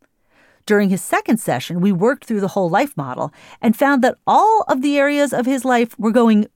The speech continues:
great, actually, except for career and finance, which are obviously linked. He deeply loved his partner, who he'd been with since he was eighteen.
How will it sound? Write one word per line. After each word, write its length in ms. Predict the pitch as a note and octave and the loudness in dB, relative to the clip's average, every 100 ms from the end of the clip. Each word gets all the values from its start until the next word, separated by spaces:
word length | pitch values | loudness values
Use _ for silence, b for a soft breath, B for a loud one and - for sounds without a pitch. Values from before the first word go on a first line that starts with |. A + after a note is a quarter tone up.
| D3+ | -20
great, 680 | - C#3 B3+ G4+ - - - _ - | -16 -4 -2 -2 -4 -12 -20 _ -8
actually, 640 | C#3 - - - G#3 B3+ b b b | -8 -8 -14 -12 -8 -8 b b b
except 320 | A3+ - A#3 | -4 0 -2
for 100 | - | -2
career 360 | B3 B3 G3 F#3 | -4 -2 0 0
and 100 | G3+ | -2
finance, 560 | - F#4+ G3+ D3+ F3+ | 0 0 0 -4 -6
which 180 | - D#3+ | -6 -4
are 140 | F3+ - | -4 -4
obviously 480 | D3 E3 D#3+ F3+ | -6 -8 -8 -4
linked. 400 | E3+ C4+ - - - _ _ _ | 0 0 -2 -14 -20 _ _ _
He 280 | - A#3+ A#3+ _ _ _ | 0 0 0 _ _ _
deeply 480 | A#3+ C4 - A#3+ A#3+ | -2 -2 -2 -2 0
loved 300 | F#3+ C#3+ C3 | 0 -2 -6
his 120 | D3+ | -12
partner, 540 | - C#3+ C3 C3+ F3+ A3 _ _ | -10 -10 -8 -8 -8 -10 _ _
who 100 | - | 0
he'd 260 | A3 G3 D#3 | 2 2 0
been 240 | G3 A3+ | 0 0
with 160 | G#3 D#3+ | 0 -2
since 260 | - F3 - | -6 -8 -6
he 60 | |
was 160 | F3 D#3 _ | -6 -8 _
eighteen. 680 | F#3+ C#4 - - E3+ E3+ F3+ | -8 -8 -8 -8 -6 -6 -8